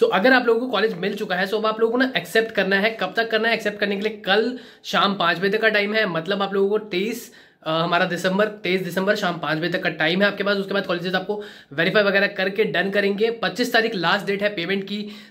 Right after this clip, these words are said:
so पच्चीस तारीख तक आप लोगों को अपना डन करवाना है भाई। पच्चीस से पहले पहले पेमेंट डन कर देना, otherwise ये मतलब जो पेमेंट का पूरा पोर्टल वगैरह होता है फंस जाता है। तो आप ये कोशिश करो,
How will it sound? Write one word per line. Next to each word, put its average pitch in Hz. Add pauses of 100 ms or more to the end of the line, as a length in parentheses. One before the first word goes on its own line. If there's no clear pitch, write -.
(120)
so 180
पच्चीस 208
तारीख 190
तक 196
आप 170
लोगों 180
को 190
अपना 196
डन 175
करवाना 160
है 185
भाई। 170
पच्चीस 180
से 196
पहले 165
पहले 165
पेमेंट 165
डन 151
कर 156
देना, 185
otherwise 185 (440)
ये 202
मतलब 185
जो 180
पेमेंट 175
का 190
पूरा 180
पोर्टल 160
वगैरह 175
होता 170
है 185
फंस 156
जाता 180
है। 196
तो 180
आप 180
ये 185
कोशिश 196
करो, 190